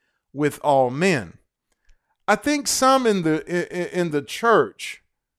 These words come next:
the body of Christ, I'm not talking about faith family. I think some people in the body of Christ, because of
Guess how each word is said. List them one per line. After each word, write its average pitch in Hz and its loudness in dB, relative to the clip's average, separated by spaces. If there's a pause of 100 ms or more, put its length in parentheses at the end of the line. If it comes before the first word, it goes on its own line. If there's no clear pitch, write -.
(140)
the 139 -8
body 180 8
of 135 -6
Christ, 143 0
I'm 160 -4
not 160 0
talking 156 -2
about 127 0
faith 143 -2
family. 143 -6 (760)
I 185 2
think 226 0
some 269 -2
people 190 0
in 175 -2
the 156 -2
body 160 6
of 139 -4
Christ, 180 -2
because 160 0
of 135 -2